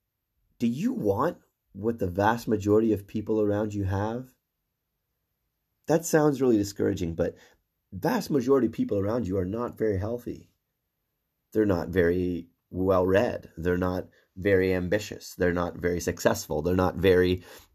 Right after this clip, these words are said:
anything, 'cause it's only about one percent. So it's gonna be rare for you to walk across someone in amazing shape.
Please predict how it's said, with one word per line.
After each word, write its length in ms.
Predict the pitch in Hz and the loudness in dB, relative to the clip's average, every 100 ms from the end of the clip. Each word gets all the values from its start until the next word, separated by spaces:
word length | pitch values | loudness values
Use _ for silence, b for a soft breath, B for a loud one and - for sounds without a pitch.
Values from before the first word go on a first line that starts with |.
| - | 2
anything, 480 | 123 - - - - _ | 4 4 0 -8 -10 _
'cause 140 | 113 | -2
it's 160 | 104 98 | 0 2
only 160 | 160 147 | 4 4
about 340 | 127 117 107 | 6 6 4
one 180 | 110 107 | 2 -2
percent. 520 | 92 - 156 117 - | -6 -2 -2 -2 -2
So 100 | 110 | -2
it's 120 | 98 | -2
gonna 140 | - 135 | 0 0
be 100 | 104 | 2
rare 460 | 98 127 156 92 - B B | 4 6 6 4 -4 B B
for 160 | - | -2
you 120 | 104 | 0
to 80 | 107 | 2
walk 240 | 101 107 - | 2 2 0
across 360 | - 95 92 | -2 -2 -2
someone 220 | - 98 | -4 -4
in 80 | 87 | -4
amazing 340 | 85 87 85 82 | -6 -6 -8 -8
shape. 360 | 113 123 - | -8 -8 -10